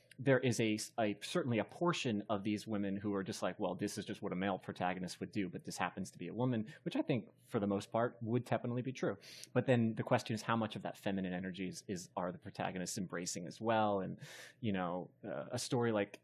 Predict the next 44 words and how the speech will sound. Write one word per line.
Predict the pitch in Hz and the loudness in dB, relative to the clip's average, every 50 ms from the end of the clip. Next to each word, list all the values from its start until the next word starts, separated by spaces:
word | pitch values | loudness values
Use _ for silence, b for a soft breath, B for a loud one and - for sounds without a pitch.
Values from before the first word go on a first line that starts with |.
| _ - | _ 0
Erin | 123 113 110 107 98 | 2 2 2 2 2
Brockovich | 98 110 110 - - 95 104 98 - - - - | 2 2 2 2 2 0 -2 -2 -2 -4 -6 -6
has | - 101 110 92 | -4 -4 -4 -4
a | 101 - 113 | -4 -4 -4
much | 107 98 - | -6 -6 -4
different, | - - 110 - 110 90 - - _ _ _ | -6 -6 -6 -4 -6 -8 -8 -12 _ _ _
you | 131 117 | -6 -4
know, | 101 98 92 87 101 104 104 135 - _ _ _ - _ - - | -2 -2 -2 -2 -2 -4 -6 -10 -16 _ _ _ -20 _ -10 -6
kind | 131 123 107 98 | -4 -2 0 0
of, | 98 101 95 95 - - - _ _ - | 0 -2 -2 -6 -12 -18 -20 _ _ -6
uh, | 131 120 - | -4 -4 -4
approach | - - - - 143 127 113 - - - | -6 -8 0 2 2 2 2 0 -2 -2
to | 131 113 | 0 2
it | 107 107 - | 2 2 2
than | - 107 104 104 | 2 2 2 2
just | - - 135 120 104 107 - - - B B B B B - _ | 4 4 6 6 6 4 2 -4 -8 B B B B B -2 _
a | - 160 | 6 8
movie | 170 156 139 131 123 117 123 123 123 | 8 10 10 8 8 6 6 4 4
where | 110 117 | 4 4
you're | 117 113 | 2 4
like, | 113 117 117 - - | 4 2 2 2 2
"Now | 233 247 240 | 4 4 4
the | 226 208 | 4 6
girl's | 220 254 254 240 214 175 | 8 8 8 8 8 4
great, | 151 - 156 233 - - | 2 0 0 2 4 4
and | 220 220 | 2 4
she's | 147 - 202 147 - - - | 2 0 -2 -2 -4 0 2
awesome, | 214 196 - - 185 160 147 | 2 2 4 4 2 2 2
and | 139 135 135 123 | 2 2 0 0
she | - 143 | 0 -2
beats | 131 - 240 - | -2 -2 -2 -2
up | 190 151 | -2 -2
all | - 101 | -2 -4
the | 104 | -6
boys | 90 - 139 147 131 110 | 0 2 4 4 4 2
'cause | - - - | 0 -4 -4
boys | - 156 156 139 110 | 2 4 4 4 4
are | 110 | 0
stupid." | - - - - 143 - - 120 110 B B B B B B B B | -4 -2 0 0 0 0 -2 -6 -10 B B B B B B B B
<laughs> | - - 427 415 - - - | 0 2 2 0 6 8 8
You | 175 - | 10 10
know, | - | 8
that's | - - 135 135 - - - - B 202 214 220 202 180 B - | 6 6 6 4 4 0 -4 -6 B -6 -4 -4 -4 -6 B 0
some, | - - 202 165 | 4 4 4 4